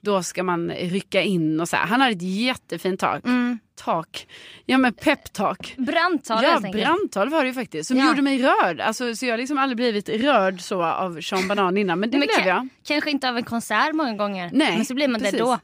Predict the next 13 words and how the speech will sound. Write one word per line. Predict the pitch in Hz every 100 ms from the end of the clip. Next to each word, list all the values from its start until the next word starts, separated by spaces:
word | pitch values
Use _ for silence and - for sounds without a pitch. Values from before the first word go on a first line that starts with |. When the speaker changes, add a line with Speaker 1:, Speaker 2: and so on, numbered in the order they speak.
| _ -
Speaker 1:
Ja, | 226 156 -
av | 208
Sean | 202 196
Banan. | 220 233 120 165 -
Nej, | 180 214 247
men | 170 175
topp, | - 285 - -
toppkille | - 311 - - 160 196 311
faktiskt. | 339 - - 254 -
Speaker 2:
<laughs> | 269 311
Verkligen. | 254 226 226 233 196
Speaker 1:
Ja. |
Speaker 2:
Alltså, | 208 220 214